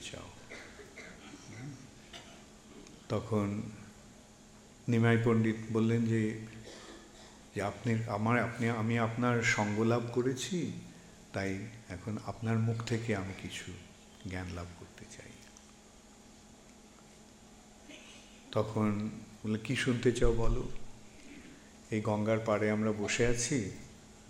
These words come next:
যে আপনি যদি এই গঙ্গার মাহাত্ম্য, মহিমা বর্ণনা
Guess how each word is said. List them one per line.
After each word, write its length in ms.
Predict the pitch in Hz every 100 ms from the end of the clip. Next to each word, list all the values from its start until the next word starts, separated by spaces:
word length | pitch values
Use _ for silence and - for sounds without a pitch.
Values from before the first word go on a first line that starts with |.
| - - - - - - - - -
যে 100 | 113
আপনি 340 | 95 - 117 107
যদি 340 | 110 110 104
এই 220 | 101 101 104 - 95
গঙ্গার 460 | 104 104 110 107
মাহাত্ম্য, 640 | 104 107 131 113 - 95 95 - - - - - -
মহিমা 540 | 107 107 113 101 95 107
বর্ণনা 440 | 92 92 92 92